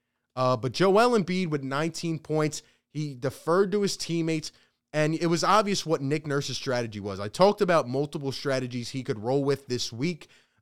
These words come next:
uh, but what he did was he came out and said, "Okay, I'm gonna take Joel out of this game," which he did by throwing early traps at him.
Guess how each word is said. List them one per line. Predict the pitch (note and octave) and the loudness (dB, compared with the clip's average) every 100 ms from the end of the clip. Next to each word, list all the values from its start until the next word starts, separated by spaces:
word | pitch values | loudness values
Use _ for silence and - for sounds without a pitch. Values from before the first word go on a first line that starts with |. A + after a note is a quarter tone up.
| - | 0
uh, | C3 B2+ | 2 2
but | A#2 C#3 | 0 2
what | F3 | 2
he | D#3+ | 4
did | D#3+ G#3 | 8 8
was | D#3 C#3+ C3+ | 8 0 0
he | C3+ | -4
came | E3+ D#3+ | -2 2
out | E3 D3 | 2 2
and | |
said, | - D3+ | 0 2
"Okay, | E3 - D3 C#3 C3+ _ _ _ _ | 2 2 2 2 -2 _ _ _ _
I'm | E3 F#3+ | -4 0
gonna | F#3+ | 0
take | F3+ F3+ | 2 0
Joel | D#3+ E3 F3 E3 | 2 2 4 4
out | D#3+ | 4
of | D3 | 2
this | C3 | -2
game," | - F#3 E3+ D3+ | 2 2 2 0
which | C#3+ | -2
he | C#3 | -2
did | C3 D3+ | -2 0
by | C3 | 0
throwing | C3 D3+ C#3+ B2+ | 0 0 0 -2
early | C#3 C#3+ C#3 | 0 2 0
traps | C3 E3 F3 - | 0 0 0 -2
at | A#2+ G#2+ | -4 -4
him. | A2 | -6